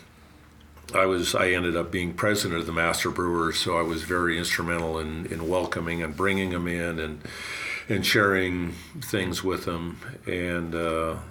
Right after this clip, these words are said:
the, uh, the V P of operations of Olympia called me into the office one day and said,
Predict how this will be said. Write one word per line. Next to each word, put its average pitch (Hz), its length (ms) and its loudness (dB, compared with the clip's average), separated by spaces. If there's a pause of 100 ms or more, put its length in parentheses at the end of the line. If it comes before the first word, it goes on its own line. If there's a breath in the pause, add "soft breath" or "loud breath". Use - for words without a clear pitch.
the, 82 400 -2
uh, 80 240 -6 (200)
the 92 100 -6
V 95 200 2
P 98 200 -2
of 87 140 -2
operations 92 760 0
of 87 100 -4
Olympia 90 380 -2
called 90 320 0
me 87 140 -2
into 87 160 -4
the 87 120 0
office 90 460 -4
one 85 180 -6
day 82 320 -4
and 82 160 -8
said, 85 400 -4